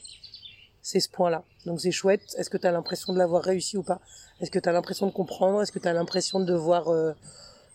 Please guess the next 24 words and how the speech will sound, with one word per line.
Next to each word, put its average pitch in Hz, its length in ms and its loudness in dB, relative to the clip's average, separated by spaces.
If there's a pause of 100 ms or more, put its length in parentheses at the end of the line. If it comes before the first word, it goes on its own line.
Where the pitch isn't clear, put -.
de, 165 280 0
d'a-, 160 600 2
d'avoir 160 480 2
besoin 226 540 4
encore 226 500 4
qu'on 175 680 2 (360)
en 185 100 6
rediscute ? 226 720 0
Est-ce 190 100 0
que - 80 -4
tu, 190 200 -4 (140)
il 196 80 -2
faut - 140 -6
qu'on 180 140 -4
prenne 180 160 2
un 175 80 4
petit 170 120 -10
peu 165 120 -4
plus 180 200 -6
de 170 60 -2
temps 165 160 -4
dessus ? - 240 -10 (680)
Donc, 156 200 -10 (120)
euh, 151 720 -2